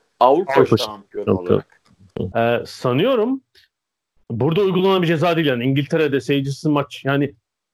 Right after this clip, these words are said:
Speaker 1: Evet.
Speaker 2: e, eyle-, eylemi yapan seyircileri maçtan mahrum etmek, işte kombine biletini iptal etmek uygulanan bir yaptırım ama seyircisiz maç, e,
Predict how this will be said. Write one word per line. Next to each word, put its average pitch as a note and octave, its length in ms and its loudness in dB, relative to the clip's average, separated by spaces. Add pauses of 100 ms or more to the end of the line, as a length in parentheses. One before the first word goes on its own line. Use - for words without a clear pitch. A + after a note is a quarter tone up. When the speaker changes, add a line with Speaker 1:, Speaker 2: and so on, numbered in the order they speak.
Speaker 1:
Evet. B2 300 -2 (140)
Speaker 2:
e, C3+ 60 -2
eyle-, C#3+ 180 -2
eylemi D3+ 360 0
yapan E3+ 440 -2 (540)
seyircileri D3 840 -2
maçtan C#3 720 -2 (520)
mahrum C3+ 380 0
etmek, C3 380 -2
işte - 240 -6
kombine C3 380 -2
biletini C3 300 -2
iptal C#3+ 300 -2
etmek D3 300 -2 (480)
uygulanan D3+ 500 0
bir C3+ 60 2
yaptırım C3 320 -2
ama F#3+ 140 0
seyircisiz D#3 480 0
maç, G#3+ 420 -2 (600)
e, B2 60 0